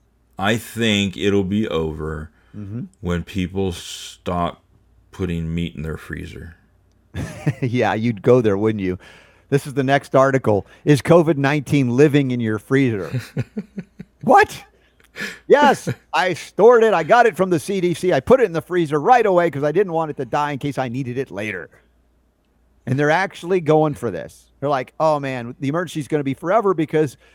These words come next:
Speaker 2: we won't be able to inspect everybody's freezer to make sure it's free of the covid nineteen contaminant." They're talking about subvariants and everything, and now they're saying researchers studied two animal coronaviruses' ability to survive on various meats.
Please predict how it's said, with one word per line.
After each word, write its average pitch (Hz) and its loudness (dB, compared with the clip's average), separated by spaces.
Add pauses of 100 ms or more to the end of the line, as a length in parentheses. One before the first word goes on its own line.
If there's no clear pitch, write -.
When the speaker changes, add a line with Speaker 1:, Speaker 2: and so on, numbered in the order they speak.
(120)
Speaker 2:
we 151 2
won't 220 2
be 185 6
able 170 2
to 160 2
inspect 151 -4
everybody's 131 -2
freezer 143 -2
to 123 -6
make 127 -4
sure 131 -4
it's 113 -6
free 170 -2
of 131 -4
the 123 -6
covid 127 -2
nineteen 113 -6
contaminant." 160 -2 (580)
They're 156 -2
talking 175 2
about 147 0
subvariants 160 -2
and 151 -4
everything, 151 -2
and 123 -6
now 151 -2
they're 151 -2
saying 139 -6
researchers 165 -2 (240)
studied 143 -2
two 156 0
animal 220 -2
coronaviruses' 139 0
ability 123 -2 (260)
to 165 4
survive 127 -2
on 113 -2
various 107 -4
meats. 92 -12